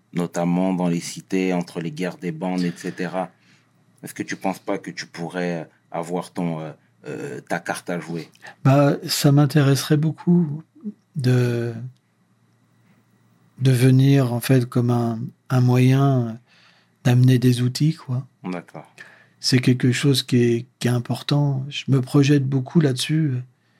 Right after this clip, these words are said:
Speaker 2: D'ailleurs, il y a beaucoup de jeunes qui me contactent, hein. C'est une dizaine par jour, hein,
Speaker 1: D'accord.
Speaker 2: qui me téléphonent, euh, vraiment que ils ont du mal, quoi.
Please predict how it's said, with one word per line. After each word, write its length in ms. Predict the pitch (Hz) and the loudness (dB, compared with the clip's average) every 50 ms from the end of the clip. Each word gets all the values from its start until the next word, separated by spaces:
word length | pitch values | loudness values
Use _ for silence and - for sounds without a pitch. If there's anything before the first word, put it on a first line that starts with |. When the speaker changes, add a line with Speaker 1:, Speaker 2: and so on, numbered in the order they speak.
| _ _ _ _ | _ _ _ _
Speaker 2:
D'ailleurs, 260 | 127 127 123 143 147 | 2 4 4 6 6
il 60 | 143 | 4
y 40 | 131 | 4
a 40 | 127 | 2
beaucoup 300 | 117 123 127 123 - 151 | 2 0 -2 2 2 0
de 60 | 131 | 4
jeunes 320 | 131 143 143 147 143 131 123 | 4 4 4 6 4 2 2
qui 140 | - 120 | -2 -4
me 80 | 117 120 | -4 -4
contactent, 560 | 120 - 127 123 - 135 131 127 127 - - | -4 -4 -6 -2 0 0 0 0 -2 -4 -6
hein. 220 | 127 120 123 139 147 - | -4 -4 -4 -6 -8 -8
C'est 280 | - - - - 120 117 | -8 -8 -4 -2 -2 0
une 140 | 117 120 117 | 0 0 2
dizaine 360 | 123 127 127 131 127 127 123 | 4 4 4 4 4 2 2
par 220 | 127 131 120 131 | 0 0 0 2
jour, 380 | 131 147 147 143 135 131 - _ _ _ _ - | 2 2 2 0 -2 -4 -10 _ _ _ _ -8
hein, 60 | 123 | -4
Speaker 1:
D'accord. 400 | 123 123 127 127 123 123 127 127 127 127 127 - | -2 0 0 0 0 0 0 -2 -2 -4 -8 -6
Speaker 2:
qui 120 | - 117 | -6 -6
me 80 | 120 120 | -4 0
téléphonent, 800 | - 131 123 123 127 123 - - 127 127 127 127 127 123 123 120 | 0 2 4 4 2 2 2 0 2 2 4 2 2 0 0 -2
euh, 200 | 117 117 117 120 - - - - - - - _ _ _ _ - | -6 -8 -12 -14 -16 -20 -20 -20 -20 -20 -20 _ _ _ _ -4
vraiment 380 | 127 120 123 131 139 143 139 | 0 2 4 4 4 4 2
que 480 | 123 127 123 123 120 120 120 120 120 120 117 120 123 _ _ _ _ _ _ _ _ | 0 -2 -4 -4 -2 -4 -4 -6 -8 -8 -10 -12 -16 _ _ _ _ _ _ _ _
ils 180 | - 117 117 127 | -4 -2 0 2
ont 60 | 127 | 2
du 140 | 127 123 131 | 4 4 4
mal, 320 | 135 147 156 151 143 139 | 4 2 2 2 0 -2
quoi. 240 | 127 - 127 123 127 | -4 -6 -8 -8 -8